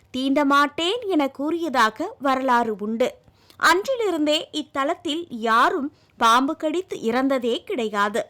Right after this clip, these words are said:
அன்றிலிருந்து இந்த தலத்திற்கு விடந்தீண்டாபதி என்ற பெயரும் உண்டு.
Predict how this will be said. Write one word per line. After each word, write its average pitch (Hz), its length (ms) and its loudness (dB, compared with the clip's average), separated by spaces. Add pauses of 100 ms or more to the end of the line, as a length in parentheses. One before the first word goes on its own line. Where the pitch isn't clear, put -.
(300)
அன்றிலிருந்து 247 920 0
இந்த 269 240 0
தலத்திற்கு 240 840 -4 (280)
விடந்தீண்டாபதி 294 1000 2
என்ற 226 280 -4
பெயரும் 226 480 -6
உண்டு. 214 440 -2